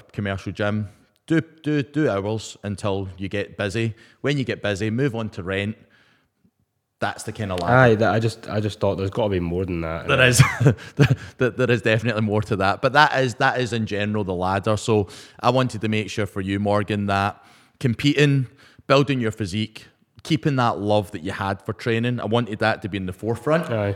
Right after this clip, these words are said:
Speaker 1: Is let's build a business that's gonna give you this life. And for me, online coaching is gonna give you freedom, it's gonna give you time, you're gonna be able to help more people, so it's gonna be able to give you impact.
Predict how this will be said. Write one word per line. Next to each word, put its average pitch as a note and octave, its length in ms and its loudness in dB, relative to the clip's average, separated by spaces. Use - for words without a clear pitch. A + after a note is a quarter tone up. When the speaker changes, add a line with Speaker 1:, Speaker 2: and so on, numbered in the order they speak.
Speaker 1:
Is G#2 220 -2
let's B2+ 240 0
build B2+ 260 2
a A2+ 60 -2
business G#2+ 400 -2
that's - 140 -12
gonna G2+ 180 -2
give G2 200 -2
you G#2 60 -4
this F#2+ 240 -4
life. C#3 380 2
And A2 160 -2
for A2 140 -4
me, C3 560 0
online A2+ 360 0
coaching B2 400 -2
is A2 120 -4
gonna G2+ 160 -2
give G2 180 -4
you F#2+ 60 -6
freedom, D3 440 2
it's G2+ 100 -8
gonna G#2+ 160 -4
give G2 140 -6
you F#2 80 -10
time, C#3+ 400 0
you're A2+ 80 -4
gonna A2 140 -2
be A2 80 0
able G2+ 120 -4
to F#2 100 -12
help G#2+ 220 -4
more G#2 120 -4
people, C#3 320 0
so G2 100 -4
it's G#2 80 -8
gonna G2+ 120 -4
be G2+ 100 -2
able G2 120 -4
to F2+ 60 -12
give G2 120 -6
you F#2+ 140 -8
impact. A#2+ 540 -2